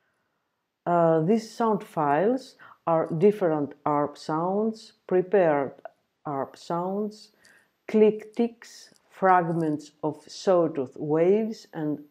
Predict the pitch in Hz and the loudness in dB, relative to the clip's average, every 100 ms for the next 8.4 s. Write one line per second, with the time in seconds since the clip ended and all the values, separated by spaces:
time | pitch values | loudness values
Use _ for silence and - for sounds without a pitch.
0 | _ 196 202 208 208 202 202 - 170 147 | _ -2 0 -2 -2 -2 -2 -8 -6 -4
1 | 120 104 82 - - - _ _ _ _ | -4 -6 -10 -14 -20 -20 _ _ _ _
2 | _ _ _ _ _ _ _ _ _ _ | _ _ _ _ _ _ _ _ _ _
3 | _ _ _ _ 180 226 220 - 202 208 | _ _ _ _ 0 2 0 -2 4 6
4 | 220 247 294 294 - - _ - 185 180 | 6 4 4 2 0 -16 _ -2 0 0
5 | - - 202 226 220 - 202 - - 117 | -4 4 6 6 2 -2 -2 -4 -10 -8
6 | 113 - - _ - 175 170 - 208 208 | -10 -14 -20 _ -4 -4 -4 0 0 -2
7 | - 247 247 - 175 160 165 147 160 160 | -4 -2 -2 -4 -6 -2 -2 0 -2 -2
8 | 165 208 220 | -2 -2 -2